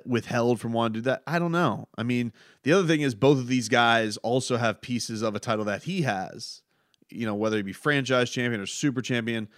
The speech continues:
So some of this stuff does have to get settled. And, you know, maybe that ends with them having to do a cross pay-per-view or something like that. But I,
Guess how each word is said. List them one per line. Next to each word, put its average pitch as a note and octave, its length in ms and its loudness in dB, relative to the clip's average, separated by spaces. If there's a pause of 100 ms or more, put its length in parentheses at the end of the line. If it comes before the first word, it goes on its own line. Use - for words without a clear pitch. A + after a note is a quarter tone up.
(380)
So C#3+ 260 2
some A#3 260 4
of G#3 60 0
this D3+ 140 0
stuff B2+ 240 0
does C3 240 6
have A2+ 220 2
to G#2+ 80 -8
get F#2+ 180 -4
settled. F#2 480 -2 (100)
And, G#2+ 640 -2 (500)
you A#2 120 -4
know, A2 100 2
maybe B2+ 340 2
that A#2 240 4
ends A#2 260 -2
with A2 420 0 (120)
them A2 240 0
having G#2+ 220 2
to G2+ 80 -4
do G#2+ 140 2
a G2 80 0
cross G#2 340 0
pay-per-view A#2 480 0
or G#2 80 0
something A2 280 -4
like G#2+ 180 -2
that. G#2 340 0
But G2 320 -2 (640)
I, A2 120 0